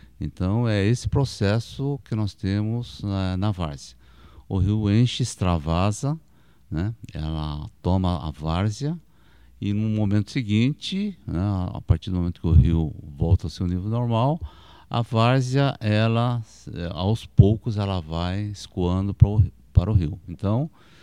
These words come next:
ela funciona como um pulmão do rio, né? Eh, ao longo das décadas, o, e, o, o Vale do Ribeira,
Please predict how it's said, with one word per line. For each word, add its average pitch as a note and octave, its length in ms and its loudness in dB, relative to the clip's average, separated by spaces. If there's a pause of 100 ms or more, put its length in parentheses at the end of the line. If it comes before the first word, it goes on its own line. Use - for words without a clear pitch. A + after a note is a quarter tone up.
(220)
ela F2+ 140 -2
funciona G#2+ 520 0
como G#2+ 300 0
um G#2+ 80 2
pulmão G2 580 4
do D#2+ 120 2
rio, D2+ 340 4 (100)
né? E2+ 300 -4 (640)
Eh, E2+ 560 0 (1120)
ao C3 160 2
longo E3 240 6
das G#2+ 220 4
décadas, D#2+ 800 2
o, G2 520 -2
e, D#2+ 600 -6
o, F2 380 -12
o F2+ 40 -12
Vale F#2+ 220 0
do F#2 100 -4
Ribeira, F2+ 580 0